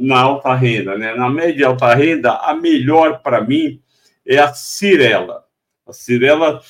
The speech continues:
é a maior e, pra mim, a melhor. Os caras são muito bons. Deixa eu ver pra vocês se já foi precificado. Como que eu vejo isso?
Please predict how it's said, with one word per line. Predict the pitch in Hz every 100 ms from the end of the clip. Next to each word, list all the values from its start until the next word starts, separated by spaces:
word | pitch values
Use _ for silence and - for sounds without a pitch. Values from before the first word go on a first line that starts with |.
| - _ _ _
é | 131 127
a | 120
maior | 135 175 170 131 131 151 170 - _
e, | 165
pra | 170 - 156
mim, | 131 123 151 170 - - _ _
a | 143
melhor. | 156 160 127 98 95
Os | 104 -
caras | - 143 151
são | - 175 147
muito | 131 135 165 202 202 165
bons. | 120 123 147 139
Deixa | 131 185 190
eu | 151
ver | 127 135
pra | 131
vocês | 127 117 113 - 143 127 _ _ _ _
se | - 170
já | 139 165 -
foi | - 147 151 151 - _ _ _ -
precificado. | 151 156 131 151 127 123 - 104 104 127 -
Como | 214 220 214 196
que | 175
eu | 151
vejo | 127 151 135 131 127
isso? | 131 175 175 - 180 -